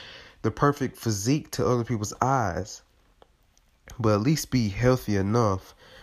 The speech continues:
where your body absorbs so much nutrients and stuff, and that your mind can be sharp and ready and clear and not clouded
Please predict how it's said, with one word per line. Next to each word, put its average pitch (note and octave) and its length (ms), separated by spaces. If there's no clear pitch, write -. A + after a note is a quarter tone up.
where G#2+ 120
your G#2+ 100
body A2 260
absorbs G2+ 380
so A2 140
much G2+ 240
nutrients G2+ 520
and F#2+ 80
stuff, G2 260
and F#2+ 100
that F#2 160
your G2 100
mind G2+ 420
can F#2+ 160
be F#2+ 100
sharp G2+ 460
and F#2+ 180
ready G2 280
and F2+ 140
clear G#2 540
and F#2+ 240
not G2 320
clouded A2+ 640